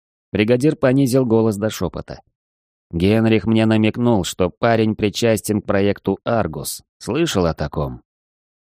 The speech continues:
Полковник с изумлением посмотрел на своего командира. Разрозненные сведения о новом их сослуживце сами по себе выглядели просто нелепыми слухами,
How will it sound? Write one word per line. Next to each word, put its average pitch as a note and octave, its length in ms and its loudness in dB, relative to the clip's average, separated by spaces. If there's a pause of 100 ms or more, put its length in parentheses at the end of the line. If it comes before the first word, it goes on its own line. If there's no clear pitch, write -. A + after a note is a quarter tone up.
(340)
Полковник E3+ 500 4
с D#3 80 0
изумлением C#3+ 640 4
посмотрел A#2+ 560 0
на A#2 100 0
своего G#2 440 2
командира. F#2 720 -6 (600)
Разрозненные A2+ 880 4
сведения G2 720 2
о F2+ 40 0
новом G#2 380 4
их G2+ 240 -2
сослуживце F#2 760 -4
сами C#3+ 320 0
по C3+ 140 -2
себе C#3 360 2
выглядели B2 500 2
просто A2+ 420 0
нелепыми A2+ 460 2
слухами, F2 580 -4